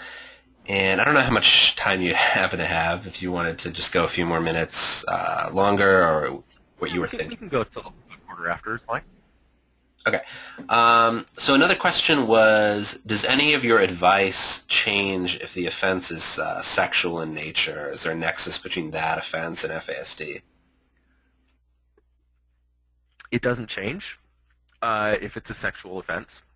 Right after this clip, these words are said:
Speaker 2: Uh, in fact, one of the members of the team that I work with, Doctor, uh, Natalie Novick-Brown, that's her other area of specialization, is in, um, uh,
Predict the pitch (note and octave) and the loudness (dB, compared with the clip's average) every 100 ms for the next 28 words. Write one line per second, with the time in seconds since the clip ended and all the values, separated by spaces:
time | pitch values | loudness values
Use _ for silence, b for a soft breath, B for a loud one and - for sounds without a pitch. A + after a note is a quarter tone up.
0 | _ _ _ _ _ _ _ _ F#2 F#2+ | _ _ _ _ _ _ _ _ -6 -6
1 | G2 A2+ G#2 - - - _ _ - B2+ | -4 -6 -6 -10 -20 -20 _ _ -8 -4
2 | A#2 G#2+ G#2+ G#2+ G2 F#2 - A2 G2+ E2+ | -4 -2 -4 -4 -6 -8 -10 -8 -6 -6
3 | E2+ G#2+ A2+ G#2 F2 - - F#2+ - F2+ | -4 -2 -2 -4 -10 -10 -10 -8 -8 -12
4 | E2+ - F#2 E2 E2 - - F#2 F2+ E2 | -12 -10 -6 -6 -6 -10 -8 -6 -4 -6
5 | D#2+ _ F#2+ F2 - - B2+ B2+ F2+ _ | -10 _ -16 -14 -14 -6 -4 -2 -4 _
6 | B B B B - A#2 - G#2+ G#2 G2+ | B B B B -4 -4 -4 -6 -4 -4
7 | G2 F#2+ E2+ E2+ - F2 - D#2 A2 B2 | -4 -4 -4 -6 -10 -10 -10 -10 -8 -8
8 | - - _ F2 F2+ E2 E2+ E2+ E2 D#2+ | -10 -20 _ -20 -16 -14 -12 -8 -8 -8
9 | - _ _ - D#2+ D2+ | -14 _ _ -16 -10 -8